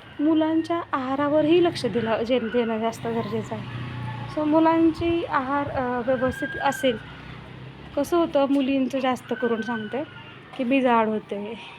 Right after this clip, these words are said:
ह्या वयामध्ये आपण असं करतो, मी जाड होईन, मग खाण्याकडं दुर्लक्ष होतं. टीनेजमध्ये मुलगी जसजसे येत असतात,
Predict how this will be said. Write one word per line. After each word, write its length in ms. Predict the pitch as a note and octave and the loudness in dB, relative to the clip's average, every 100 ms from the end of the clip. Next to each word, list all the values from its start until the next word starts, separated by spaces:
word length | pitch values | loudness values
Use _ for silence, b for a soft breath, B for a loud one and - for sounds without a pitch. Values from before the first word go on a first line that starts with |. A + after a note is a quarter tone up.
| B | B
ह्या 100 | A3+ | -6
वयामध्ये 460 | G#3+ G#3+ G#3 G#3+ A3 | -2 -2 -2 -2 -4
आपण 220 | A3 A#3 | -4 -4
असं 200 | A#3 - | -4 -4
करतो, 240 | A3 - G#3 - B B B - | -8 -8 -10 -12 B B B -4
मी 120 | A#3 | 0
जाड 300 | A#3+ A3+ G#3+ | 4 6 6
होईन, 360 | A3 A3+ A3 G#3+ | 2 0 -2 -4
मग 80 | G#3+ | -4
खाण्याकडं 400 | - B3 A#3 A#3 G3+ | -2 0 0 0 -2
दुर्लक्ष 440 | A#3 G#3+ G3 - | -2 0 -2 -4
होतं. 320 | G#3+ F3 G#3 - - B B B - - | -8 -6 -8 -8 -12 B B B -8 0
टीनेजमध्ये 600 | D4 D#4+ D4 D4+ D4 D4 | 2 2 2 2 4 4
मुलगी 320 | C#4+ C4+ C4+ | 2 2 2
जसजसे 440 | C4+ B3 B3 B3 | 2 2 0 -2
येत 160 | A#3+ - | -4 -4
असतात, 240 | G#3+ - | -8 -8